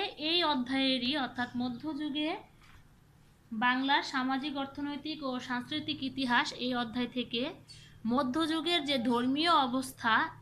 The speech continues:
এবং ভাষা, সাহিত্য ও শিক্ষা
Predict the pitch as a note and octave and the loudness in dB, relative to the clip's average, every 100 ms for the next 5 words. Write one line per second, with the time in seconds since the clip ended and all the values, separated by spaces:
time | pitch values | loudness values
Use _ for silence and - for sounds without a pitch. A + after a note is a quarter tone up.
0 | - A3 G#3 A3 D#4 - G#3+ A3 G#3+ - | -10 -6 -2 -2 -4 -8 -4 2 2 4
1 | D4+ D#4+ C#4 C4 C4 - B3 A#3+ - A3+ | 0 2 0 0 -2 -4 -2 -2 -4 -6
2 | - A#3 D4 | -4 2 2